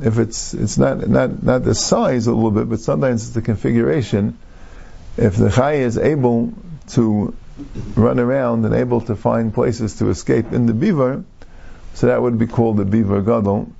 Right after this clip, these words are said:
I guess, even if the size wouldn't be, uh, so big. But if it doesn't have places to escape to,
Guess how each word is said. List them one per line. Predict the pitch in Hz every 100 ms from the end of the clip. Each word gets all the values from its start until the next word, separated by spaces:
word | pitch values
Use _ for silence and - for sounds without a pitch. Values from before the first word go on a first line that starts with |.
| -
I | 98
guess, | 98 104 - - - - -
even | 117 101
if | 101
the | 107
size | 92 113 101 101 95
wouldn't | 143 127 110
be, | 107 98 87
uh, | 87 85 87 104 -
so | - 101 98
big. | 135 220 - - - - - - - - - -
But | 101
if | 101
it |
doesn't | 101 143 147
have | 147 135
places | 147 156 139 139 -
to | 165
escape | 156 240 247 -
to, | 175 208